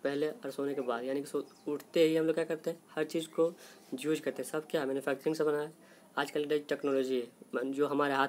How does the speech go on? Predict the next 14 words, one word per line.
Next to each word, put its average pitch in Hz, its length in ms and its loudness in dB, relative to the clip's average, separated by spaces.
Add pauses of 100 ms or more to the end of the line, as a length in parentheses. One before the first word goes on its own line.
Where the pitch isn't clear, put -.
में 135 120 2
mobile 127 420 4
है, 120 80 -10 (300)
Mobile 139 240 4
भी 151 120 0
क्या 156 180 0
है, 127 140 -8 (180)
एक 156 160 0 (1600)
equipment 147 560 -2
है, 151 140 -6 (220)
हमारा 131 260 0
एक 135 100 -4
system 139 380 -2
है 147 60 -8